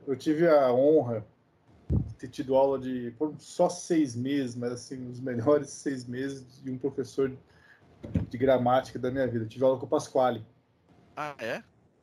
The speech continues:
Speaker 1: É, tive aula com o Pasquale, lá no cursinho. E, e entre uma, entre uma explicação, assim, se você não entender gramática com ele, você não entende com ninguém também mais, esquece, né?
Speaker 2: Aham.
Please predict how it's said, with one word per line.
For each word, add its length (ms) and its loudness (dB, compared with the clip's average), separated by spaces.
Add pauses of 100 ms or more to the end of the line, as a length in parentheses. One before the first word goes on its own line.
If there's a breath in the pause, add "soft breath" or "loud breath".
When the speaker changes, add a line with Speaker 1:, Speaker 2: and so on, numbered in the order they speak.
(100)
Speaker 1:
É, 160 0
tive 200 -4
aula 120 0
com 60 -18
o 40 -18
Pasquale, 400 -4
lá 60 -2
no 80 -8
cursinho. 420 -4 (680)
E, 200 -8 (1120 soft breath)
e 180 6 (400)
entre 280 -2
uma, 340 2
entre 640 0 (180)
uma 120 -6
explicação, 840 -2
assim, 220 -8
se 60 -8
você 100 4
não 80 4
entender 260 6
gramática 480 6
com 140 -4
ele, 100 4
você 100 -8
não 60 -6
entende 140 -4
com 60 -8
ninguém 340 0
também 380 0
mais, 320 -8
esquece, 500 -4
né? 60 -6
Speaker 2:
Aham. 340 -10